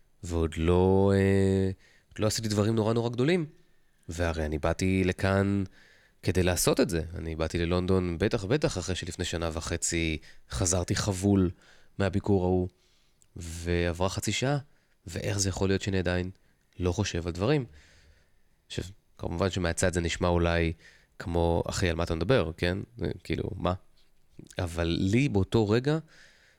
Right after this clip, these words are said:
הייתה תחושה מאוד מאוד מאוד גדולה של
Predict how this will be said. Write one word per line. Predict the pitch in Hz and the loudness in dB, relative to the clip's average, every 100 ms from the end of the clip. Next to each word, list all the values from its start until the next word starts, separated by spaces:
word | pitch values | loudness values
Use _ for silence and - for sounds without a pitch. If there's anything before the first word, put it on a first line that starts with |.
| _ - | _ -6
הייתה | - | -4
תחושה | - - - 104 | -2 -2 0 0
מאוד | 101 104 127 147 147 117 | 0 0 2 2 0 0
מאוד | 98 92 | 0 0
מאוד | 90 92 | 0 -2
גדולה | - 85 87 113 - _ _ _ | -2 -2 -2 -4 -10 _ _ _
של | - - 80 | -6 -6 -6